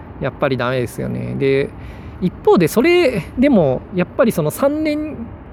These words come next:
に一回ぐらいのチャンスは逃してしまうというか、一回消費されちゃうんですよね、そういうチャレンジでも。いやー、なんか、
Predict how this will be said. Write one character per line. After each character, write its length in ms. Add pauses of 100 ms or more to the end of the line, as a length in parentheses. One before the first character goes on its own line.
(160)
に 120
一 120
回 220
ぐ 80
ら 80
い 40
の 100
チ 100
ャ 100
ン 60
ス 120
は 120
逃 240
し 80
て 100
し 120
ま 100
う 60
と 80
い 20
う 20
か、 200 (360)
一 140
回 160
消 160
費 80
さ 100
れ 60
ち 80
ゃ 60
う 60
ん 60
で 60
す 80
よ 60
ね、 80
そ 140
う 60
い 60
う 40
チ 100
ャ 40
レ 80
ン 100
ジ 80
で 100
も。 140 (1300)
い 60
や 340
ー、 20
な 100
ん 100
か、 440